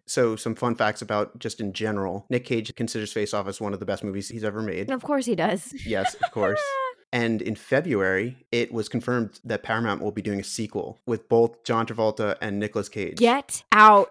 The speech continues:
Speaker 2: of here.
Speaker 1: It's gonna be so awesome.
Speaker 2: Wha-, wh-, n-, now? I feel like every time we do a podcast on a movie, they're like, "We're gonna bring it back." And it's like
Speaker 1: Yeah, that's true. I mean, we live in the age of the sequel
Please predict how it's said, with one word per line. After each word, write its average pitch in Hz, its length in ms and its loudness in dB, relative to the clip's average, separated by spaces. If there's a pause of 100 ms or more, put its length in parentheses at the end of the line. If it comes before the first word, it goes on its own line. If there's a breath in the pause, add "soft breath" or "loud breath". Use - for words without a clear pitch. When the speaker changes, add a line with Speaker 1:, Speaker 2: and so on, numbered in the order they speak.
Speaker 2:
of 196 140 -2
here. 151 500 -2 (120)
Speaker 1:
It's 120 180 -2
gonna 123 160 2
be 113 400 0
so 120 680 2
awesome. 107 380 0
Speaker 2:
Wha-, 466 220 8 (280)
wh-, - 380 -8
n-, 240 240 -2
now? 254 400 6 (560 loud breath)
I 311 60 0
feel 403 180 2
like 453 140 4
every 285 340 4
time 262 540 2
we 247 440 -4
do 220 480 0 (280)
a - 40 -12
podcast 202 720 -6
on 190 120 -8
a 180 60 -6
movie, 165 600 -2
they're 170 240 -2
like, 165 300 -2 (160)
"We're 539 180 6
gonna 190 180 2
bring 208 240 0
it - 180 -2
back." 165 340 4
And 165 100 -8
it's 196 120 -10
like 220 120 2
Speaker 1:
Yeah, 180 160 4
that's 131 260 2
true. 113 460 0 (100)
I 127 60 -4
mean, 127 140 2
we 139 120 2
live 139 180 4
in 131 80 2
the 120 140 0
age 113 240 0
of 101 120 -2
the 107 60 -4
sequel 104 680 -4